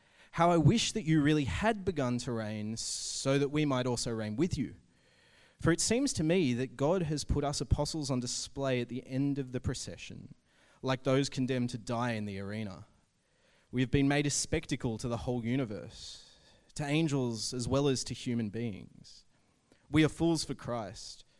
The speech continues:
but you are so wise in Christ. We are weak, but you are strong.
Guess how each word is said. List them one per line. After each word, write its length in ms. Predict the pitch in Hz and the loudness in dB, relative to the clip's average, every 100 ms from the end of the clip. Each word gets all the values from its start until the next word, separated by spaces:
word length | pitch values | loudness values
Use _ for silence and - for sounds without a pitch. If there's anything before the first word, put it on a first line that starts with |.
| _ - | _ -6
but 140 | 151 | -4
you 140 | 170 196 | -2 -2
are 40 | |
so 220 | - 139 | 0 0
wise 480 | 117 113 143 151 131 | 0 0 0 0 -2
in 140 | 117 | -4
Christ. 760 | 113 - - - - - - - _ _ _ _ _ _ _ _ - | -6 -12 -16 -18 -20 -20 -20 -20 _ _ _ _ _ _ _ _ 0
We 140 | 147 | 2
are 20 | |
weak, 300 | 135 190 208 | 4 4 2
but 160 | - 175 | 0 2
you 100 | 240 | 4
are 60 | 208 | 2
strong. 720 | - - 220 302 247 101 | 0 -4 -4 -4 -4 -8